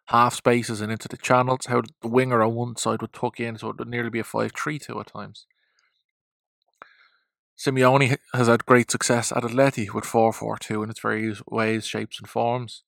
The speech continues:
The Leicester City side that won the league in twenty sixteen, again using four four two to great effect. And of course, English football, you know, has almost become synonymous with it, you know, four four two over the years.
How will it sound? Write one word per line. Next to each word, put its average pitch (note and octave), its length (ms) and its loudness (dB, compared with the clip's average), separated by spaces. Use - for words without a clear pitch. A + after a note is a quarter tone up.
The A2 60 -4
Leicester A2+ 300 0
City - 260 -2
side A2 240 0
that G2+ 60 -4
won G2 160 -6
the G2 80 -8
league A2+ 300 -6
in G#2 80 -12
twenty A2 300 -10
sixteen, A#2+ 800 -10
again A#2 420 -8
using A2+ 280 -2
four G#2+ 280 -2
four G#2 220 -4
two G#2+ 220 -6
to - 80 -18
great A2 220 -2
effect. G#2 420 -6
And B2+ 100 0
of B2 80 -4
course, C#3 320 4
English D3 260 -4
football, A2+ 520 -2
you A2+ 80 -12
know, G#2+ 220 -8
has A#2+ 100 -6
almost A#2+ 240 -4
become B2 220 -14
synonymous B2 640 -8
with A2+ 140 -8
it, - 80 -20
you G2+ 100 -14
know, G#2+ 140 -6
four A2 260 -2
four A2 220 -8
two A2 220 -6
over A2 260 -8
the A2 60 -12
years. A#2+ 420 -16